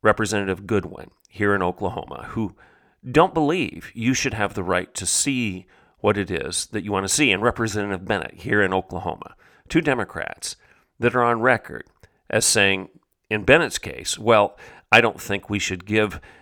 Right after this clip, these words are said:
parents the access to this, to this material because it will get them, quote unquote, all riled up." Well, why would it get you riled up if all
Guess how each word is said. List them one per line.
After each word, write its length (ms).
parents 380
the 100
access 400
to 80
this, 220
to 100
this 220
material 380
because 500
it 120
will 180
get 220
them, 140
quote 300
unquote, 440
all 400
riled 540
up." 400
Well, 260
why 220
would 120
it 60
get 200
you 60
riled 360
up 160
if 160
all 340